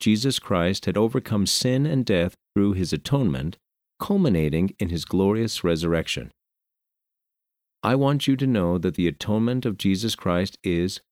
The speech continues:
for you. His life's mission was for you. His sacrificial death was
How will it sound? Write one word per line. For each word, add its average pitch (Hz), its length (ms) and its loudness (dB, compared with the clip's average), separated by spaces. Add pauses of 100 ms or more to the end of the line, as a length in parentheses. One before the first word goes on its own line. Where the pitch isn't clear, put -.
(120)
for 82 380 -2 (160)
you. 80 380 -2 (920)
His 165 260 0
life's 147 360 0
mission 95 400 0
was 104 400 2 (260)
for 82 400 2 (100)
you. 135 380 0 (800)
His 110 100 0
sacrificial 143 680 0
death 120 540 -2 (200)
was 95 480 0